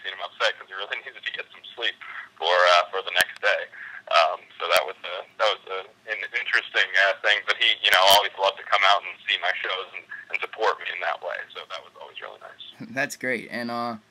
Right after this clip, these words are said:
Speaker 2: y-, you mentioned in that that you are a vocalist, and let me just let it be known that Harry passed his pipes right along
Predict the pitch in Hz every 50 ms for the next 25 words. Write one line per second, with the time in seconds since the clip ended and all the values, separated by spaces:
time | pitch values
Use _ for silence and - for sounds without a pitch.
0 | _ _ _ _ _ _ _ - 123 127 107 107 139 151 165 165 180 185 165 160
1 | 156 151 151 143 139 131 123 127 110 - 123 107 110 107 117 123 127 135 135 131
2 | 123 110 117 120 123 113 120 113 113 107 107 - - 113 110 110 104 107 107 _
3 | _ _ _ _ - 117 139 - - 127 113 107 131 127 117 113 - - _ _
4 | _ _ 92 113 123 120 117 113 110 110 107 110 113 117 120 120 113 110 107 95
5 | - - 127 127 123 123 117 110 110 127 123 120 120 117 - - 110 107 - -
6 | 127 123 117 107 104 - 120 123 120 120 120 117 117 117 117 113 110 113 107